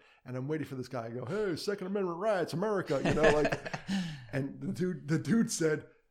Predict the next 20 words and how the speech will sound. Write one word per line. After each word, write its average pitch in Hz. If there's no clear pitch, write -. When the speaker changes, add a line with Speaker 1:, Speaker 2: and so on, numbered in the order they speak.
Speaker 1:
"That's 110
probably 120
a 117
good 113
idea." 104
Speaker 2:
Wow. 98
Speaker 1:
So 190
they 190
wanna 208
live. 220
Speaker 2:
Mm-hmm. 127
Speaker 1:
And 156
we're 165
speaking 226
to 165
that 180
part 226
of -
the 131
person. -